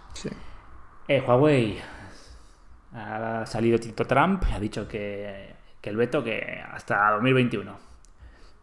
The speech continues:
Speaker 2: Me parece que has acabado de sacar tú la noticia, ¿no, Miguel?
Speaker 1: Sí,
Speaker 2: Un
Speaker 1: al menos
Speaker 2: resumen.
Speaker 1: hasta, pues al menos hasta mayo de, de dos mil veintiuno. Decir que, que lo,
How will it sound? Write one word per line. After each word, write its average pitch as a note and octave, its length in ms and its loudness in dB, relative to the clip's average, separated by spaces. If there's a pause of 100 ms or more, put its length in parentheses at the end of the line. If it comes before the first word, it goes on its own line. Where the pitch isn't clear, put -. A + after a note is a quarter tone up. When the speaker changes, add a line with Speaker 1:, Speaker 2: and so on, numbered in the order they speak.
Speaker 2:
Me A2 100 -8
parece A2+ 320 -4
que A#2+ 120 -6
has - 300 -12
acabado B2 320 0
de A2+ 60 -6
sacar A#2 260 -4
tú A#2 120 -6
la G#2 80 -8
noticia, G#2+ 380 -8
¿no, A#2+ 100 -8
Miguel? A#2+ 340 -10 (1040)
Speaker 1:
Sí, D#3 280 0
Speaker 2:
Un A#2 40 -8
Speaker 1:
al C#3+ 200 6
menos D3+ 340 6
Speaker 2:
resumen. - 20 0
Speaker 1:
hasta, C3+ 640 4 (1000)
pues D3 160 10
al C#3 80 8
menos D3+ 260 2
hasta D#3+ 460 6
mayo C#3+ 360 6
de, C3 260 4
de C3+ 140 2
dos C3 80 6
mil C3 140 2
veintiuno. C3 420 0 (1300)
Decir C3+ 360 4
que, C#3 400 6
que C3 160 0
lo, C3+ 480 -2